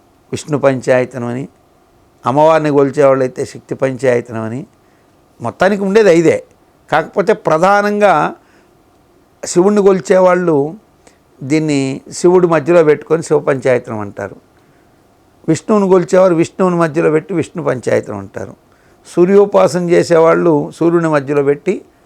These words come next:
ఆదిత్య పంచాయతనం అంటారు, అట్లాగే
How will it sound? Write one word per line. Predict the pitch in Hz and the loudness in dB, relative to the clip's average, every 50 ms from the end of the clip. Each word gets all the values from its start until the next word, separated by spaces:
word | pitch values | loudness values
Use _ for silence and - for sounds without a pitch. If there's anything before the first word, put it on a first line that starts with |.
| _ _ _ _ - | _ _ _ _ -4
ఆదిత్య | - 139 151 160 165 156 - 165 | 0 2 2 2 0 -2 -2 -2
పంచాయతనం | 135 143 139 127 117 139 127 120 113 - 127 110 101 98 | 0 0 0 0 2 2 2 2 2 -2 -4 -10 -10 -10
అంటారు, | 101 - - 101 101 110 - - _ _ _ _ _ _ _ _ _ _ _ _ _ _ - | -12 -12 -14 -14 -14 -16 -20 -20 _ _ _ _ _ _ _ _ _ _ _ _ _ _ -6
అట్లాగే | - 139 - 170 180 185 196 202 | -6 -4 0 2 2 2 2 2